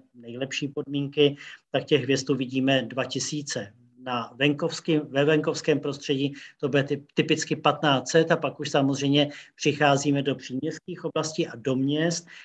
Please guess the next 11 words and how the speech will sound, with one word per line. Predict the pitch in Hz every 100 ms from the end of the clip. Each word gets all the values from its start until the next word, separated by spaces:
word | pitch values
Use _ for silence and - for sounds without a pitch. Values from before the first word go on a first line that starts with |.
| -
a | 131
v |
těch | 135 120
velkých | 117 143 147 139 120
městech | 123 - 156 143
jsme | 139
dneska | 123 120 - 143 135 - - -
někde | 135 135 120 139 135
na | 127 123 127
stovkách, | - - 151 139 - 156 139 131 139 - - _ 139
mnohdy, | 143 151 208 196 131 123 127 151